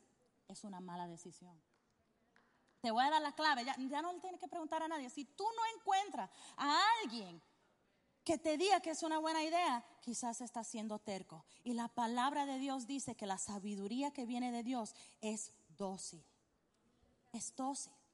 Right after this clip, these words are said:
Una persona que tenga una corazón, un corazón dócil, que pueda decir, "¿Sabes qué? Quizás yo estoy equivocado. Yo no, yo no me lo sé todo.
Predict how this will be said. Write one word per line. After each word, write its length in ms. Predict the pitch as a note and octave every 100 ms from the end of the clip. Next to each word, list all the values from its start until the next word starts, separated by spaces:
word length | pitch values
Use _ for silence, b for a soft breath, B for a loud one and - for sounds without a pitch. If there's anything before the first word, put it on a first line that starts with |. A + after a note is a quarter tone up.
| _ _ _ _ _ _
Una 160 | A#3+ A#3+
persona 360 | B3+ C#4 C4+
que 120 | C4+ C4
tenga 220 | C4+ C#4
una 140 | C4
corazón, 480 | C4+ B3+ A#3+ C4+ B3+ -
un 120 | C4
corazón 540 | C4+ B3+ B3 C4 C4
dócil, 400 | A#3 B3 A#3+ A#3+
que 100 | A#3
pueda 200 | A3 A#3+
decir, 260 | A#3+ C4+ A3
"¿Sabes 300 | B3+ B3+ C4
qué? 180 | D#4+ - B B
Quizás 320 | B3+ - B3+
yo 80 | C#4
estoy 300 | B3 C#4+ C4
equivocado. 680 | A#3 B3+ A3+ - A#3 A#3 - _ _ _ _ _
Yo 140 | - C#4
no, 260 | D4+ C#4+ G#3+
yo 120 | C#4
no 100 | D4+
me 100 | D4+
lo 100 | C#4
sé 180 | - C4
todo. 400 | B3+ B3+ G#3+